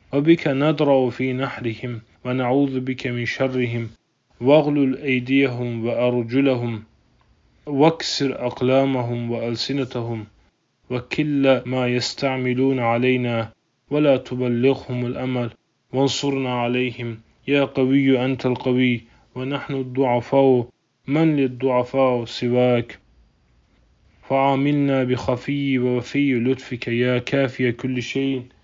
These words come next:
اكفنا ما أهمنا وجميع المسلمين في كل أنحاء العالم وفي كل نواحي الحياة، لا سيما المغدورين والمظلومين والمحكومين،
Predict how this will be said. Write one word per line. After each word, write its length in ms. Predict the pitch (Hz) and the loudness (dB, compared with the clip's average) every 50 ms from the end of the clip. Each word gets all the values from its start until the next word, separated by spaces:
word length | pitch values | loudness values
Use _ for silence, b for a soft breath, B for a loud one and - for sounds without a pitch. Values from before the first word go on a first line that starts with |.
| b b b b b b b _ - - | b b b b b b b _ -2 0
اكفنا 1000 | 175 165 - - - - - - 147 139 135 131 127 123 123 120 117 110 113 - _ _ _ _ _ _ - | 0 0 -2 -6 -18 -14 -8 -4 -4 -2 -2 -2 -2 -2 -2 -2 -2 -4 -8 -12 _ _ _ _ _ _ -8
ما 200 | 127 131 135 127 127 117 131 127 | -4 -2 -2 -2 -2 -4 -6 -6
أهمنا 840 | 117 120 139 135 135 131 123 123 120 120 120 120 117 117 110 107 - _ _ _ _ _ _ - | -2 0 0 0 0 0 -2 -2 -2 0 0 -2 -2 -2 -4 -6 -10 _ _ _ _ _ _ -6
وجميع 560 | 123 123 117 127 131 131 135 139 143 143 135 | -6 -4 -2 -2 0 0 0 0 2 2 2
المسلمين 720 | 127 123 123 127 123 - - - 123 123 127 131 127 123 120 | 2 0 0 -2 -4 -6 -6 -6 -4 -4 -2 -2 -2 -4 -4
في 260 | 110 - - 127 117 | -6 -6 -6 -6 -6
كل 300 | 110 - - 135 135 127 | -6 -6 -6 -6 -4 -4
أنحاء 500 | 127 123 123 117 - - - 127 123 120 | -4 -4 -6 -8 -8 -4 -2 -2 0 0
العالم 460 | 117 117 123 131 135 135 135 123 120 - b b b b b b b - | -2 0 0 2 2 2 0 -2 -4 -6 b b b b b b b -10
وفي 320 | 127 123 - - 127 127 | -10 -8 -4 -4 -4 -4
كل 360 | 123 - - 143 139 131 127 | -4 -6 -6 -6 -4 -4 -4
نواحي 540 | 123 120 120 120 120 123 127 123 120 - 127 | -4 -4 -2 -2 0 0 0 -2 -2 -4 -6
الحياة، 640 | 117 110 - - 117 117 117 117 123 123 120 120 113 - - _ _ _ _ _ _ _ _ - | -8 -6 -4 -4 -2 -2 0 0 0 0 0 0 -2 -6 -12 _ _ _ _ _ _ _ _ 0
لا 180 | 131 143 143 139 | 4 4 4 4
سيما 500 | - - - 156 156 151 147 143 139 135 | 4 0 -2 0 0 0 0 0 0 -2
المغدورين 1000 | 135 127 127 127 131 135 123 123 120 127 131 131 127 127 127 131 135 135 135 131 | -2 -2 -4 -4 -4 -4 -4 -4 -2 0 2 2 2 2 2 2 2 2 2 0
والمظلومين 1200 | 123 120 120 120 131 131 127 123 123 131 131 127 120 120 123 127 127 123 120 120 127 131 131 127 123 | 0 -2 0 2 2 2 2 0 0 0 0 0 0 0 0 0 2 2 0 0 -2 -2 -2 -2 -4
والمحكومين، 1080 | 120 117 120 120 120 120 120 110 - - - - 117 113 113 120 123 123 123 120 117 | -4 -4 -4 -4 -4 -6 -8 -10 -12 -14 -12 -10 -10 -8 -6 -6 -4 -4 -4 -4 -6